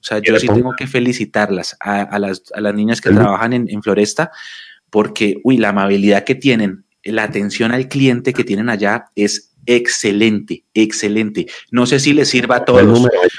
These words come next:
Speaker 1: no sé si les sirva a todos, venga, les busco el número. No sé si les sirva a todos, pero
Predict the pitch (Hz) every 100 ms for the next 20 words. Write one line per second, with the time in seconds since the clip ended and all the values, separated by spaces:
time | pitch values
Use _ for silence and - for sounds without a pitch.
0 | - 117 120 123 143 135 123 120 120 117
1 | 107 110 123 127 101 110 104 120 123 101
2 | 95 95 113 147 135 151 143 127 117 120
3 | - 117 98 - 104 101 101